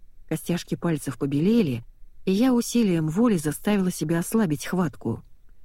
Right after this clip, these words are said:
"Разве Флетч не на работе?" понизив голос, спросила мама. "Он что, пропал? Что происходит, Сара Грейс?" Я вкратце объяснила ситуацию. "О",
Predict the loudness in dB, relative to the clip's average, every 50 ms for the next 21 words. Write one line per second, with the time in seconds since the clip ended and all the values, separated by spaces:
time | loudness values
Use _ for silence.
0 | -16 -14 -16 -16 -16 -18 -20 -20 -18 -20 -20 -20 -20 -20 -20 -20 -10 -6 -2 0
1 | 0 0 0 0 -2 -2 -2 0 0 0 0 0 -2 -4 -8 -8 -6 -4 -2 -2
2 | 0 0 0 0 0 0 0 -2 -4 -6 -6 -8 -12 -18 -18 -18 -18 -18 -20 -20
3 | -20 -20 -20 -20 -8 -4 -2 0 0 0 0 0 -2 -2 -2 0 0 2 2 2
4 | 0 -2 -2 -4 -4 -2 0 0 2 4 4 4 2 2 0 -2 -4 -8 -10 -14
5 | -18 -20 -20 -20 -20 -20 -20 -20 -10 -8 -8 -6 -6 -4 -2 -2 -2 -2 -2 -4
6 | -4 -2 0 0 2 2 0 -2 -4 -10 -20 -20 -20 -20 -20 -18 -18 -18 -18 -18
7 | -18 -14 -12 -4 -2 -2 0 2 2 2 2 2 -2 -2 0 2 2 2 0 -2
8 | -2 0 2 2 2 2 0 -2 -4 -2 -2 -4 -4 -8 -12 -14 -18 -20 -20 -20
9 | -20 -20 -20 -20 -20 -20 -20 -18 -20 -20 -20 -20 -20 -20 -18 -18 -8 -4 -2 0
10 | 2 2 0 0 0 0 0 0 0 -2 0 2 2 2 2 0 0 0 0 2
11 | 0 0 -4 -4 -2 0 0 0 0 -2 -4 -6 -6 -6 -6 -8 -12 -18 -20 -20
12 | -20 -20 -20 -20 -20 -20 -20 -12 -6 -4 -2 0 0 0 0 0 0 -2 -2 -4
13 | -6